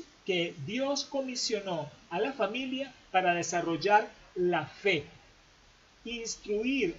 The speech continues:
a los hijos en lo que será provechoso para esta vida y la venidera. Esto tiene un propósito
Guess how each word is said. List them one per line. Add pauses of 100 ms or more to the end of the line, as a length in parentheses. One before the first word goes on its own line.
a
los
hijos (960)
en (140)
lo
que
será
provechoso (320)
para
esta
vida (500)
y
la
venidera. (560)
Esto
tiene
un
propósito